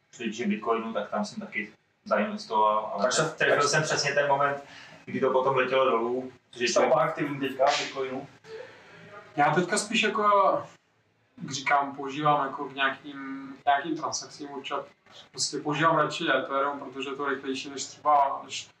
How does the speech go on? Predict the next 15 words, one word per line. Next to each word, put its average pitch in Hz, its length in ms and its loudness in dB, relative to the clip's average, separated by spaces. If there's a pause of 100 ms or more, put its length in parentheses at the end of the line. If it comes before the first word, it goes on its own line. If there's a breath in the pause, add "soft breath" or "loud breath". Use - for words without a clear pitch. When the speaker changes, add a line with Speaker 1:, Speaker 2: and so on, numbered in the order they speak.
(140 loud breath)
Speaker 3:
nebo 147 160 4
Litecoin 151 440 2
ještě - 200 0
používám. 151 520 -2 (320 loud breath)
Kdysi 139 280 0
dávno 143 260 4
jsem 143 160 -8
měl 147 140 -6
investováno 139 480 -2
trošku 135 260 -12
víc 147 180 -6
peněz 139 280 -6
v - 40 -12
tom 139 140 -6
Litecoinu, 143 460 -4